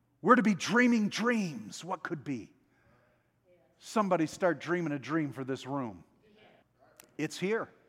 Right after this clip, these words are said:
We're part of that ingathering. We're part of that harvest. Listen, folks, Pentecost as a feast is over. It's us. It was done on that day.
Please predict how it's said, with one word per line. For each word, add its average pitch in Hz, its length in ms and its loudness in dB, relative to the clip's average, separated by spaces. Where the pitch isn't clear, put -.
We're 208 240 4
part 220 400 6
of 175 80 -2
that 175 180 4
ingathering. 123 720 -2
We're 202 160 4
part 214 340 2
of 190 80 -2
that 165 140 4
harvest. 170 580 2
Listen, 196 420 4
folks, 165 480 0
Pentecost 156 1040 0
as 165 220 0
a 160 80 -2
feast 226 600 -6
is 160 180 -2
over. 214 400 0
It's 220 240 2
us. - 480 2
It 302 100 6
was 240 180 2
done 269 260 8
on 208 200 6
that 226 260 2
day. 254 340 6